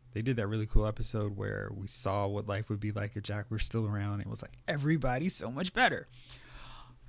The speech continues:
But, um, yeah, I, I just, that's always the thing. Like, "Oh man, he's never gonna get to see this. He's never gonna see Randall become a city councilman. He's not gonna see Kevin become this cool actor.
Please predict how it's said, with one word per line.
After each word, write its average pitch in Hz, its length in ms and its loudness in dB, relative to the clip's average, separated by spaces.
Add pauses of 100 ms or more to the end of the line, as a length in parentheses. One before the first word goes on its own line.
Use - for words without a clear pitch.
But, 139 240 6
um, 113 480 0 (580)
yeah, 113 380 2 (520)
I, 131 220 2
I 127 60 0
just, 120 220 -2 (120)
that's 120 200 0
always 120 320 4
the 110 60 -2
thing. 104 240 -2
Like, 107 140 -4
"Oh 110 260 0
man, 107 380 -2
he's 139 200 -4
never 120 200 2
gonna 104 180 -2
get 104 140 -6
to - 80 -16
see 113 240 -4
this. 104 260 -2
He's 135 140 -6
never 147 180 -2
gonna 113 180 -4
see 113 220 -4
Randall 110 300 -2
become 107 260 -6
a 104 60 -12
city 117 220 -4
councilman. 107 680 -4
He's 101 160 -12
not 147 180 -8
gonna 127 120 0
see 123 260 -4
Kevin 120 340 -2
become 113 280 -4
this 113 100 -8
cool 131 380 4
actor. 110 480 -4